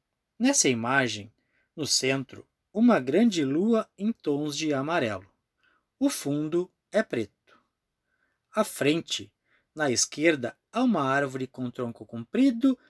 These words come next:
e com folhas verdes, laranjas e tons mais claros que vão até a extremidade. A árvore está sobre imagens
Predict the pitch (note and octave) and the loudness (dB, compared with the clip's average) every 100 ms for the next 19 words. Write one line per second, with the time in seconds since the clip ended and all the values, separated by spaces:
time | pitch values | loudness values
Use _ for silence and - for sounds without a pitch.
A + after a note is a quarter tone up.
0 | _ _ D3 - B2 - A#2 G#2+ G#2 D3+ | _ _ -10 -6 -6 -6 -8 -4 0 4
1 | A3 G#3+ G#3+ A3 F#3 C#3 A#2 C#3+ G3 G3+ | 4 4 0 0 0 0 -2 0 2 2
2 | F#3+ F#3 - - G3+ - C#3+ C3 D3+ G3+ | 0 -2 -4 -8 -8 -4 -4 -4 -2 0
3 | - - D3+ D3 D3 C#3+ - C#3+ C#3 C#3 | -2 0 2 2 2 -2 -2 -2 0 -2
4 | C#3+ - A3+ A#3+ G#3+ - E3+ D3 A#2 G#2 | -4 0 2 4 2 0 -2 -2 -4 -6
5 | G2 - - _ _ _ _ _ _ _ | -10 -14 -16 _ _ _ _ _ _ _
6 | - C3+ D#3 G#3 D3 G#2 - _ _ _ | -4 2 4 4 2 -4 -10 _ _ _
7 | D3 - B2 A#2+ B2 A#2+ A2+ B2 E3 G3+ | -8 -6 -4 -4 -6 -8 -6 -2 0 2
8 | G#3+ G#3 | 2 0